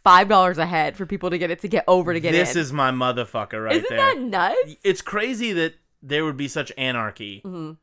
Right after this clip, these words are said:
Speaker 2: to go to a theme park.
Speaker 1: Yeah.
Speaker 2: You know what I mean?
Speaker 1: Yeah. Well, I mean, and Disney, it just wasn't like, "Who's this guy opened a theme park?" He was Walt Disney. He had,
Speaker 2: He was huge.
Speaker 1: we had,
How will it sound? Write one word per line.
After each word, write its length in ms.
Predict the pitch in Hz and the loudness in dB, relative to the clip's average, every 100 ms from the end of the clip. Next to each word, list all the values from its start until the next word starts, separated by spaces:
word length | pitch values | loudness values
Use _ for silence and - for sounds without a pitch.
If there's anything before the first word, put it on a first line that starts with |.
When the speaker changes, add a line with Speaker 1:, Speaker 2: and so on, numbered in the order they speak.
| _ _ _ _ _ - | _ _ _ _ _ -16
Speaker 2:
to 80 | |
go 200 | 135 139 | -4 -2
to 140 | 131 117 | -2 -4
a 100 | 104 _ - | -8 _ -10
theme 180 | 117 98 | -10 -10
park. 240 | 101 - | -16 -18
Speaker 1:
Yeah. 300 | - 127 113 - _ _ _ _ _ _ - | -12 -12 -12 -16 _ _ _ _ _ _ -10
Speaker 2:
You 80 | 190 | 0
know 80 | 240 | 2
what 80 | |
I 60 | 220 | 2
mean? 220 | 156 180 170 | -2 -6 -6
Speaker 1:
Yeah. 380 | 165 233 139 - - | 0 0 0 -6 -4
Well, 140 | 233 - | 0 2
I 60 | |
mean, 240 | 302 285 220 | 0 -4 -2
and 180 | 226 202 | -4 -2
Disney, 440 | 277 320 294 226 - _ _ _ _ _ 226 | -6 -6 -10 -12 -14 _ _ _ _ _ -8
it 100 | 240 | -8
just 120 | - | -6
wasn't 240 | 311 294 | -4 -4
like, 320 | 208 180 160 - _ _ _ _ _ | -4 -4 -6 -20 _ _ _ _ _
"Who's 280 | - 254 233 | -8 -6 -2
this 160 | 226 220 | -2 2
guy 220 | 226 208 | 4 4
opened 240 | 196 170 | 2 -4
a 40 | 170 | -6
theme 140 | 202 | -4
park?" 160 | 139 180 | -4 -6
He 60 | |
was 120 | 185 | -10
Walt 340 | 175 262 269 240 | 0 4 4 2
Disney. 380 | 185 165 147 165 | -6 -6 -10 -6
He 40 | |
had, 120 | 196 | 0
Speaker 2:
He 80 | 165 | 0
was 140 | 147 | -2
huge. 500 | - 196 196 170 123 | -6 -4 0 0 0
Speaker 1:
we 80 | 226 | -2
had, 180 | 208 | 0